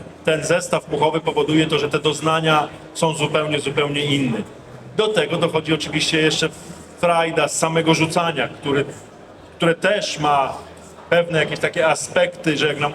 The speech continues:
uda się fajny, daleki rzut ciężkim zestawem, tak, żeby zaprezentować tą muchę w taki sposób, żeby złowić tą rybę. Słuchajcie, samo to przynosi frajdę, a bywa to rzeczywiście dosyć trudne. I to, o czym Tomek mówił, dzisiaj, słuchajcie,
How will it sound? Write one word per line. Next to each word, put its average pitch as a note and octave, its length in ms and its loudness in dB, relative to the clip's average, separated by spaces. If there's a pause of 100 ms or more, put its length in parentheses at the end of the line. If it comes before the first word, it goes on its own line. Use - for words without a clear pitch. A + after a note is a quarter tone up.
uda E3 180 2
się D3+ 140 -2
fajny, E3 460 0
daleki D#3 440 2
rzut D3+ 400 0
ciężkim E3+ 460 -2
zestawem, D3+ 600 0 (520)
tak, E3+ 220 2
żeby D3+ 180 -2
zaprezentować D#3 680 0
tą D3+ 160 -2
muchę D#3 320 2
w - 40 -10
taki D#3 280 0
sposób, D3+ 320 -2
żeby C#3 380 0 (360)
złowić E3 340 2
tą D#3+ 160 2
rybę. D3 340 2 (140)
Słuchajcie, F3 300 0
samo F3+ 300 0
to G#3+ 200 2
przynosi D3 460 -2
frajdę, C#3 420 2
a E3+ 60 4
bywa D#3 260 0
to D#3 140 -4
rzeczywiście D3+ 600 0 (380)
dosyć D3 300 -2
trudne. B2 420 -2 (420)
I F3 220 2 (240)
to, G#3+ 160 2
o G#3 80 0
czym G3+ 180 2 (140)
Tomek F#3 280 0
mówił, E3+ 300 2
dzisiaj, G#3 320 2
słuchajcie, F3+ 560 2